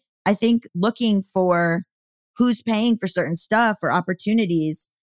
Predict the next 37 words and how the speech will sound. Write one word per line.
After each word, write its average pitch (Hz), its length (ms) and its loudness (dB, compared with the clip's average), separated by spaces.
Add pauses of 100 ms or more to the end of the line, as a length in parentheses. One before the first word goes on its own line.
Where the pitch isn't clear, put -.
(300)
uh, 185 200 2 (100)
outside 214 440 0
of 190 80 -4
what 180 200 -2
you 180 80 2
would 170 120 -2
normally, 175 380 0
like, 202 220 0 (600)
you 233 120 4
know, 180 180 0
even, 233 240 0
like, 196 260 0
I 208 140 2
have 214 180 0
a 180 440 4
movie 190 340 4
I 165 80 2
wanna 156 220 0
make 143 300 -4 (180)
and 180 220 2
there's 170 540 2 (140)
some 196 260 2
guitars 175 680 0
in 165 100 2
the 160 80 2
movie. 135 480 -4 (340)
And 196 120 0
I 196 120 2
was 190 160 0
like, 185 160 -2
from 220 160 0
reading 262 240 2
this 214 120 -2
book, 277 240 -2
I 180 80 2
was 175 120 0
like, 170 220 2